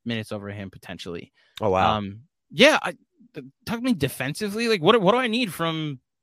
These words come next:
Speaker 1: the eleventh man on this team, but a guy that you don't really need to, like, call a play for? He could just, like, be an elite defensive pl-, like, h-, you're not gonna like this,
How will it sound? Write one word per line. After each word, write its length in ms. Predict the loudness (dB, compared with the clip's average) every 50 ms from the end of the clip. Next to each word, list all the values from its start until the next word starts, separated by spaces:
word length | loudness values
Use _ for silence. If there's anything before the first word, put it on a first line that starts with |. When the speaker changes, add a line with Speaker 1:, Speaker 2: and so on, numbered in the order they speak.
| _
Speaker 1:
the 300 | -6 -2 0 2 2 2 0
eleventh 440 | 0 4 6 6 6 4 2 -2 -2
man 240 | -2 -2 -2 -2 -2
on 60 | -2
this 120 | -4 -4
team, 240 | -6 -6 -6 -4 -4
but 100 | -2 -2
a 40 | -2
guy 240 | 0 2 2 2 2
that 140 | 0 0 -2
you 120 | -4 -6
don't 240 | -2 -2 -2 -2 0
really 240 | -2 -2 0 0 -2
need 420 | -2 -2 -2 -2 -2 -2 -4 -4
to, 340 | -4 -2 -2 -2 -2 -4 -8 -10 _ _ _ _ _ _ _ _ _ _ _ -12
like, 140 | -12 -12 -6
call 260 | -2 0 2 2 2
a 40 | 0
play 300 | 0 0 2 2 2 0
for? 320 | -4 -6 -6 -4 -4 -4
He 160 | -4 -4 -2
could 80 | -2 -2
just, 220 | -2 -4 -4 -6 -10 _
like, 180 | -6 -6 -6 -6 _ -8
be 160 | -4 -2 0
an 60 | 0
elite 380 | 0 -2 -2 -2 -4 -6 -6 -10 _ _ _ _
defensive 540 | -6 -6 -4 -2 -2 -4 -2 -4 -8 -8 -8
pl-, 120 | -6 -4 -2
like, 160 | -4 -4 -4 _ _ -20 _ _ _ _ _ _ _ _ _ _ _
h-, 100 | -18 -16 -14 -4
you're 140 | -2 0 2
not 200 | 2 2 2 2
gonna 180 | 2 2 2
like 260 | 2 2 2 0 -2
this, 340 | -6 -8 -8 -8 -10 -12 -12